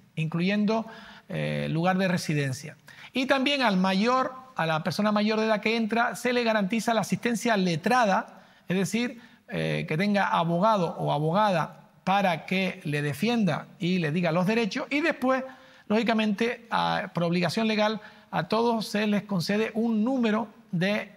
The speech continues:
identificación de extranjero, pero eso simplemente no significa que con eso se vayan a quedar. Simplemente significa que han entrado, se les ha, digamos, identificado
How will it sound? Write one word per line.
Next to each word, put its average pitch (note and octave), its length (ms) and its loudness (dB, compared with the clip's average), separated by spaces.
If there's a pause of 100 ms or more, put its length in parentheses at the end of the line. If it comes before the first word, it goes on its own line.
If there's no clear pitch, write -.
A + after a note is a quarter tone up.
(120)
identificación F3+ 720 0
de F#3 60 2
extranjero, G#3+ 420 0
pero A3 160 2
eso B3 160 -2
simplemente A#3 760 0 (340)
no G#3 140 2
significa A#3+ 460 2
que G#3 100 2
con F#3 140 4
eso A#3 320 0 (140)
se - 160 2
vayan G#3+ 240 6
a F#3+ 80 4
quedar. G#3+ 420 2 (540)
Simplemente G#3+ 560 0
significa A3+ 560 0 (340)
que G#3 100 2
han G#3+ 120 2
entrado, C#4 520 2 (240)
se - 220 -4
les F3+ 140 2
ha, G3 400 2
digamos, F#3+ 480 0 (280)
identificado A#3+ 960 2